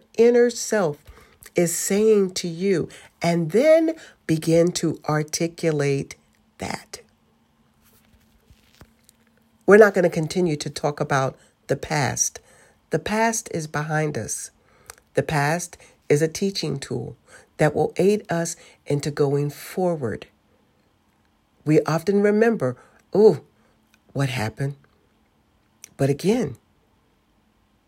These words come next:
it's to teach us what not to do the next time, what to avoid,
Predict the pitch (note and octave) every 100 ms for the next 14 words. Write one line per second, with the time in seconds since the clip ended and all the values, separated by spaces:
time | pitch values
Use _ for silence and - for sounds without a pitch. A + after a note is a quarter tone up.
0 | _ _ - C#3 - - D3 - G#3 -
1 | D3 A#2+ - - - _ _ _ _ _
2 | _ - - D#3+ - D#3+ G3+ F3 D#3 E3+
3 | D#3 E3 E3 - - F3 B2+ A#2+ _ _
4 | _ _ _ _ _ _ _ - - C#3+
5 | G#3 G#3 D3 C3+ C#3+ D#3+ A#2+ -